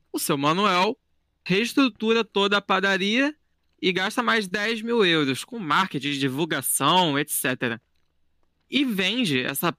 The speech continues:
mesma padaria, sei lá, uns seis meses depois, por trezentos mil euros.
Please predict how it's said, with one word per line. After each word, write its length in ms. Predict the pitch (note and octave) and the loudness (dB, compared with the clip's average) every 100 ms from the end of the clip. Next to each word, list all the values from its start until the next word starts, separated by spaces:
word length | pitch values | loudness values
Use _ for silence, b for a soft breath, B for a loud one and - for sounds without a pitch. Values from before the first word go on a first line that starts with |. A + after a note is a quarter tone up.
| _ | _
mesma 380 | D3+ D#3+ F3+ G3+ | -4 -2 0 -2
padaria, 540 | - D#3+ D#3 C#3+ D3 C#3+ | 0 0 2 2 2 2
sei 120 | G3 | 2
lá, 140 | D3 | 2
uns 140 | C#3+ - | 2 -2
seis 340 | - A3+ A#3+ | -2 0 0
meses 380 | F3 C#3+ C3 A#2+ | 0 0 -2 -4
depois, 640 | B2+ - F3 G#3+ E3+ - _ | -6 -2 0 2 2 -2 _
por 140 | - - | -18 0
trezentos 600 | D4+ C4 G3 G#3 G3 E3 | 2 2 2 -2 0 -2
mil 220 | E3+ D3 | 2 2
euros. 420 | C3 A2+ A#2 - | 2 0 -4 -14